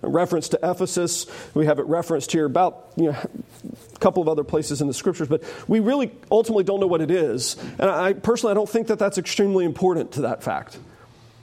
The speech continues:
I love the fact that what it is, is <laughs> highlighted, is that in some sense you get the impression that this is the theological justification for the practice that's already happening.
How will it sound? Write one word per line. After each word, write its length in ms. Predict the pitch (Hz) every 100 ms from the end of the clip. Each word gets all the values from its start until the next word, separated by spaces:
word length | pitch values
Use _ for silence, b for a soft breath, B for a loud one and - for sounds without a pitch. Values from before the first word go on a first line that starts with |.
| B B -
I 80 | 202
love 320 | 185 240 208
the 100 | 214
fact 340 | - 190 185
that 80 | 196
what 200 | 160 208
it 100 | 190
is, 360 | 196 208 180 -
is 240 | 175 160
<laughs> 0 |
highlighted, 960 | - 220 - - - 220 196 180 170 B B -
is 140 | 202
that 120 | 220 214
in 120 | -
some 320 | - 220 220
sense 380 | - 226 196 -
you 80 | 175
get 220 | 202 202
the 80 | 190
impression 640 | 185 - 190 - 165 B B -
that 240 | 175 165
this 240 | 190 220 214
is 160 | 156
the 140 | 170 170
theological 880 | - 208 196 170 165 180 180 175 160
justification 1200 | 107 151 151 - 156 160 - 151 147 - 131 127
for 380 | - - -
the 100 | 151
practice 540 | 139 - 123 - 135 -
that's 180 | 123 -
already 300 | 101 107 120
happening. 440 | - - -